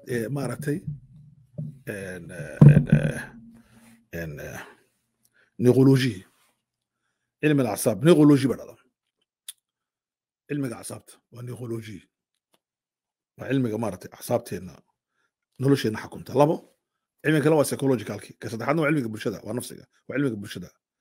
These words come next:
Saddexdaa cilmi inta la diraaseeyey iyaa lagu dhaadhiciyey waaqiceenna. Marka maxaa la dhahdaa? waxay yaqaanaan dadka ina xakumaay inta annagu aan isla qaadnay in ka badan. Adu laakiin ma, neurology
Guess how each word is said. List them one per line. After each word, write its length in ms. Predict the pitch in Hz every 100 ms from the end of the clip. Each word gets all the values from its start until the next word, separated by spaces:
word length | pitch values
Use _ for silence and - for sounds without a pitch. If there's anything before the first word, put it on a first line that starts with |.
| _ _ _ -
Saddexdaa 600 | 220 214 - 127 165 170
cilmi 340 | 143 127 131 180 _ _ _ _ _ 202
inta 220 | 190 165
la 100 | 139
diraaseeyey 680 | 120 127 117 - 123 123 160 - _ _ _ _ _ _
iyaa 180 | 160 165
lagu 200 | 156 190
dhaadhiciyey 580 | 165 147 127 110 120 104 -
waaqiceenna. 600 | 127 160 156 131 131 143 143
Marka 260 | 156 151
maxaa 220 | 135 160
la 40 | 165
dhahdaa? 260 | 160 185 - _ _ _ -
waxay 260 | 151 202 233
yaqaanaan 720 | 170 - 143 139 135 156 165 151
dadka 240 | 180 -
ina 180 | 139 123
xakumaay 520 | - 120 117 113 117 151 - _ _ _ _ 170
inta 160 | 160
annagu 220 | 135 143 120
aan 80 |
isla 140 | 113 107
qaadnay 240 | 110 110
in 40 | 110
ka 80 |
badan. 220 | 95 85 _ _ _ _ _ _ _ _ _ _ _ _ _ _ -
Adu 140 | 170
laakiin 260 | 226 202 233
ma, 120 | 220
neurology 460 | 196 190 185 190